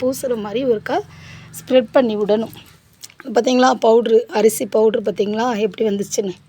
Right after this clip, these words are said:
ஓகே, நெக்ஸ்ட்டு பார்ப்போம். நம்ம நெக்ஸ்ட் ஸ்டெப் வந்து அரிசி தான் போடுறேன். அதுல கொஞ்சோண்டு தண்ணியை மிக்ஸ் பண்ணிடலாம். இதுக்கு முன்னாடி சில பேர் என்ன பண்ணுவாங்கன்னா,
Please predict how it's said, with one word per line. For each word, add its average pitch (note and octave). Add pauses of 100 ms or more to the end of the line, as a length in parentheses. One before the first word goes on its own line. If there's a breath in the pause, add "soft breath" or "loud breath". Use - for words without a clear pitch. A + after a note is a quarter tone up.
(140)
ஓகே, G3+ (580 soft breath)
நெக்ஸ்ட்டு A3
பார்ப்போம். A#3
நம்ம A3+
நெக்ஸ்ட் A3
ஸ்டெப் A3
வந்து A3+
அரிசி A3
தான் B3
போடுறேன். G#3+ (400 loud breath)
அதுல B3
கொஞ்சோண்டு A#3+ (120)
தண்ணியை A#3
மிக்ஸ் G#3+
பண்ணிடலாம். F#3+ (300 loud breath)
இதுக்கு B3
முன்னாடி B3
சில A#3
பேர் A#3+
என்ன A#3
பண்ணுவாங்கன்னா, A3